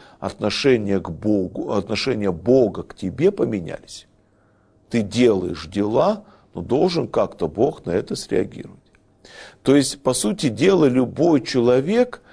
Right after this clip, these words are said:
ну, поскольку Бога-то он не знает, он только о нем слышал, прочитал, у-, где-то что-то там, размышления какие-то у него,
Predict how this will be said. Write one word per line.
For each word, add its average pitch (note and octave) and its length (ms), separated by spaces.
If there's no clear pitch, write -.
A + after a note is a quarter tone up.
ну, G3+ 80
поскольку D3+ 520
Бога-то B2 720
он B2+ 300
не D3 160
знает, D3+ 760
он G#2+ 160
только D3 380
о D#3+ 40
нем F3+ 220
слышал, G#3 720
прочитал, D3 960
у-, C3 380
где-то A2+ 340
что-то G#2+ 520
там, G2 180
размышления C3+ 760
какие-то A2+ 560
у G2+ 40
него, G2+ 380